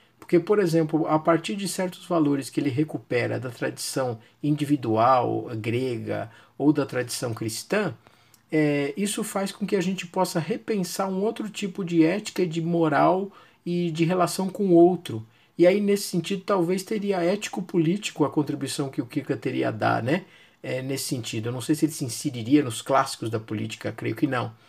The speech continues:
Mas talvez teria uma contribuição nesse caráter mais ético-político, ético-moral, vamos dizer assim, né? E aí tocaria num aspecto político, né?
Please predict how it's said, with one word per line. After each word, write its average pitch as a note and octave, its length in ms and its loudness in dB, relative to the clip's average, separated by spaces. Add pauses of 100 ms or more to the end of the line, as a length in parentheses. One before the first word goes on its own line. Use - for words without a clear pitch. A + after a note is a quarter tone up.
(380)
Mas C3 220 -2
talvez C#3+ 340 0
teria D#3 220 4
uma D#3 120 2
contribuição D#3 460 -2
nesse D3 200 -6
caráter C#3 360 2
mais C#3 240 -2
ético-político, C#3 840 -4
ético-moral, B2+ 680 2
vamos A#2 160 -4
dizer A2+ 200 -2
assim, C3 320 -6 (360)
né? C#3+ 220 -4 (240)
E C#3 160 2
aí C#3 180 2
tocaria C#3 460 0
num C3 140 -6
aspecto C3 440 -6
político, A2+ 560 2
né? C#3 200 0